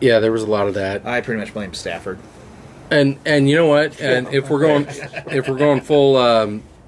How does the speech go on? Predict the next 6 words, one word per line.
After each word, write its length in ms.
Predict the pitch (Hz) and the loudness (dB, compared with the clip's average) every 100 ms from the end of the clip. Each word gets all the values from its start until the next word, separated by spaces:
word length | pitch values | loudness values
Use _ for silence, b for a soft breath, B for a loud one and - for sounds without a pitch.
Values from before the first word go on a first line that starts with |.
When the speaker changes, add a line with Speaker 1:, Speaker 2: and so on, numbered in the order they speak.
| - | -10
Speaker 1:
you 120 | 123 | -8
know, 240 | 104 98 - _ B B B B B - - | -6 -8 -12 _ B B B B B -20 -8
uh, 180 | 113 101 | -6 -4
Golf 320 | 107 127 127 | 0 0 0
Tech 280 | 131 113 - | -2 -2 0
lessons 580 | 120 127 123 113 104 | 0 0 -2 -6 -8